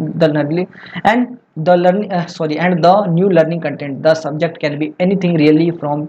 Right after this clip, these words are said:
painting, painting and the physics to life skills। तो देखिए, clee या जो content learning, uh, Content and Language Integrated Learning है, इसमें होता क्या है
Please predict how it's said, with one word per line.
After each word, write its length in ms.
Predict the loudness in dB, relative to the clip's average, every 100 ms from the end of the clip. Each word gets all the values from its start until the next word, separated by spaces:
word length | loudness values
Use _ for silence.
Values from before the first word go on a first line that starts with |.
| -2
painting, 400 | -2 -2 -4 -4 -10 _ _ _ 0
painting 320 | 2 2 0
and 140 | 0 0
the 60 | -2
physics 320 | -2 -4 -2
to 140 | 0
life 300 | 2 0 -4
skills। 320 | -14 -14 -10 -2
तो 100 | 2
देखिए, 280 | 2 2
clee 520 | -2 0 4 4 4 4
या 160 | 4
जो 240 | 2 -4 -2
content 300 | -4 -2 -4
learning, 400 | 0 0 0 -6
uh, 320 | -8 -8 -8 -4
Content 280 | -4 -4 -2
and 180 | -2 0
Language 300 | 0 0 -2
Integrated 480 | -2 -2 0 2 0
Learning 260 | -2 -4
है, 60 | -8
इसमें 200 | -6 -2
होता 260 | 0 2 2
क्या 180 | 0
है 180 | -4 -6